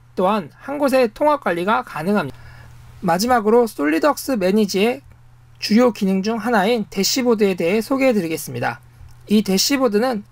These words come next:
회사에 존재하는 모든 정보 중 꼭 필요하고 가치 있는 정보를 모아서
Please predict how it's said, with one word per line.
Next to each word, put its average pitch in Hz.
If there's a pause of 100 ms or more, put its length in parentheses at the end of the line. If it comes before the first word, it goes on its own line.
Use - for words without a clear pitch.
(100)
회사에 262
존재하는 196
모든 185
정보 175
중 202
꼭 285
필요하고 269 (260)
가치 -
있는 269
정보를 196
모아서 160